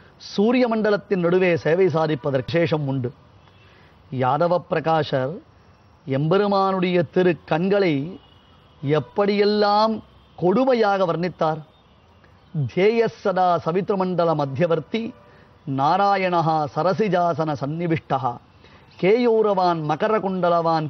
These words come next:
கிரீட்டி ஹாரி ஹிரண்மய வபுஹு திருத சங்கச்சக்கரஹா" என்று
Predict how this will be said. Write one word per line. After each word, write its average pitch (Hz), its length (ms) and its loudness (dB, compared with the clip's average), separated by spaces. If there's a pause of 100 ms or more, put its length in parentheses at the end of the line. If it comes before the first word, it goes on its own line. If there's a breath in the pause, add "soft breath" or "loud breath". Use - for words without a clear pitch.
கிரீட்டி 180 640 0
ஹாரி 165 560 0
ஹிரண்மய 175 560 0
வபுஹு 156 480 2 (380 loud breath)
திருத 185 300 2 (100)
சங்கச்சக்கரஹா" 156 960 -2
என்று 143 560 0